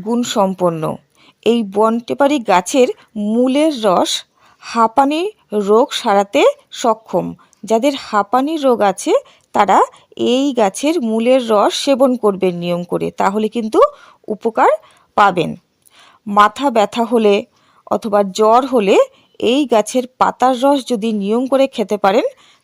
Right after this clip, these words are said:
তাহলে কিন্তু উপকার পাবেন। বন্ধুরা, এটি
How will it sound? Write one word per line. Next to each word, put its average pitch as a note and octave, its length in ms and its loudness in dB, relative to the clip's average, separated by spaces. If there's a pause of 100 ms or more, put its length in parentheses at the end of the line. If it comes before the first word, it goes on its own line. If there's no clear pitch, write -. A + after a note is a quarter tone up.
তাহলে G#3+ 340 0
কিন্তু A3 320 -2 (440)
উপকার A3 440 2 (460)
পাবেন। G3 320 2 (920)
বন্ধুরা, B3+ 440 4 (600)
এটি B3+ 280 2